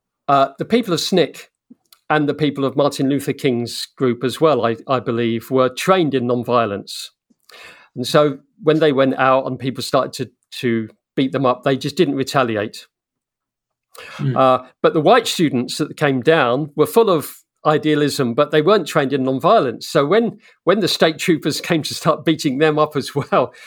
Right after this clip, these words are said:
Speaker 1: they began to fight back. And then
Speaker 2: Mm.
Speaker 1: the movement started getting a bad name.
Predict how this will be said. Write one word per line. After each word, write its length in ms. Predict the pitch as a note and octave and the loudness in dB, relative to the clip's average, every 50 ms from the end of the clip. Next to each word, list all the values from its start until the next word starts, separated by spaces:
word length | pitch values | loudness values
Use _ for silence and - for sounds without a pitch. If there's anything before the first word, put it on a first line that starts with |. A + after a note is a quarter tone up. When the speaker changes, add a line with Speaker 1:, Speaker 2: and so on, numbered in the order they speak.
| - - - _ | -20 -20 -2 _
Speaker 1:
they 120 | D#3 F3 G3 | 2 4 4
began 280 | G3 A3 F3+ G3 F3+ | 2 2 2 2 2
to 140 | - - E3 | 2 0 -2
fight 340 | - - F3+ E3+ E3 E3 - | 2 4 4 4 4 4 2
back. 360 | A#3 A#3+ E3+ - - - - _ _ _ _ - - - - - _ _ - | 2 2 2 0 -4 -10 -20 _ _ _ _ -20 -20 -20 -20 -20 _ _ 0
And 200 | D#3 D#3+ D#3+ D3 G3 | 0 0 2 2 2
then 240 | G#3+ A3 A3+ G#3 | 2 2 2 0
Speaker 2:
Mm. 340 | - - D3 C#3+ D3 C#3 B2 | -4 -2 0 0 2 2 2
Speaker 1:
the 80 | A2+ D3 | 2 4
movement 480 | D#3+ G#3 B3 - - F#3 D#3+ - - | 4 4 2 2 0 -2 -2 -4 -8
started 420 | - - - F#3+ F#3 F#3 - E3+ D#3+ | -14 -2 2 2 2 2 0 -2 -2
getting 220 | F3 E3 D3+ D#3 | 0 0 2 2
a 60 | D#3+ | 2
bad 280 | - E3 D#3+ D#3+ D3+ - | 4 4 2 2 2 0
name. 380 | E3 F#3 G3 D#3+ B2+ A2+ G2 | 0 2 2 2 0 -2 -6